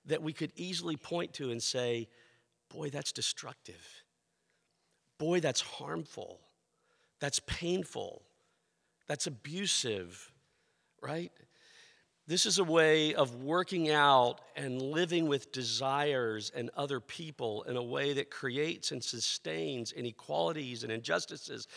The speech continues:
and abuses. And so Paul gives us a little, a little list, a little laundry list here, right? He gives us these words: fornication, impurity, licentiousness, right? Idolatry, sorcery, enmity, strife, jealousy, anger, quarrels, dissensions,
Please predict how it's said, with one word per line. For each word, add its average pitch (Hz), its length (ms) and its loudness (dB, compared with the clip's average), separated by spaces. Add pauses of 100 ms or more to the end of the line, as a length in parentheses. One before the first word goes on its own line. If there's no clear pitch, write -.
(160)
and 123 120 0
abuses. 117 760 -2 (1000)
And - 60 -6
so 175 80 0
Paul 196 240 2
gives 175 240 0
us 147 100 -4
a - 60 -6
little, 147 320 -2 (300)
a 156 60 2
little 160 240 4
list, 185 360 6
a 147 40 2
little 156 240 0
laundry 165 440 2
list 123 300 -2
here, 107 260 -4
right? 127 320 12
He 139 100 -2
gives 131 260 -2
us 135 120 0
these 139 200 -2
words: 160 400 6 (280)
fornication, 143 640 2
impurity, 151 520 0
licentiousness, 117 880 0 (360)
right? 135 320 8
Idolatry, 147 640 8
sorcery, 151 560 0
enmity, 165 480 -2
strife, 160 580 -2
jealousy, 160 560 0
anger, 160 360 0
quarrels, 165 480 2
dissensions, 160 600 -2